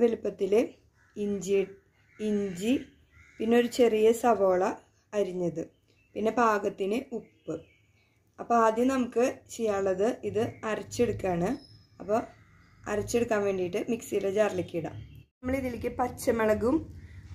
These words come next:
പിന്നെ ഇഞ്ചിയും ചെറിയ കഷ്ണങ്ങളായിട്ട് മിക്സിയിലേക്ക് ഇട്ട് കൊടുത്തിട്ടുണ്ട്. ഇനി അതിൻ്റെ ഒപ്പം നമ്മൾ കുറേശ്ശെ ഉഴുന്ന് ഇട്ട് കൊടുക്കുകയാണ്. ഫുള്ളായിട്ട് ഇട്ട് കൊടുക്കരുത്,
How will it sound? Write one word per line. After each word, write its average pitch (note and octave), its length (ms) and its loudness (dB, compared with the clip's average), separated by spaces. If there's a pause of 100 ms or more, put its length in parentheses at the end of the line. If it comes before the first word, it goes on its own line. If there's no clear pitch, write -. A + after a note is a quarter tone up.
(420)
പിന്നെ A3+ 260 2 (200)
ഇഞ്ചിയും A#3 440 2 (240)
ചെറിയ A3 300 4
കഷ്ണങ്ങളായിട്ട് G#3 680 2 (260)
മിക്സിയിലേക്ക് G3+ 560 -4
ഇട്ട് F#3+ 100 -4
കൊടുത്തിട്ടുണ്ട്. F3+ 400 2 (160)
ഇനി A3 180 0
അതിൻ്റെ G#3+ 260 4
ഒപ്പം A3 240 0
നമ്മൾ G3+ 180 0 (120)
കുറേശ്ശെ A3 600 2 (760)
ഉഴുന്ന് A3 400 4 (180)
ഇട്ട് G#3 200 -2
കൊടുക്കുകയാണ്. F3 420 2 (2500)
ഫുള്ളായിട്ട് B3+ 600 4 (140)
ഇട്ട് G#3+ 180 -2
കൊടുക്കരുത്, F#3+ 420 0